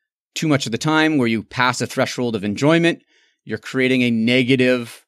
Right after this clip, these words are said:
association with that activity. If your choices in the first place are just not enjoyable, they, they, or they, maybe they,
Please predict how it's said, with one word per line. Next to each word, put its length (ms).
association 680
with 120
that 140
activity. 600
If 240
your 120
choices 600
in 120
the 60
first 260
place 280
are 80
just 320
not 280
enjoyable, 680
they, 440
they, 600
or 140
they, 120
maybe 260
they, 200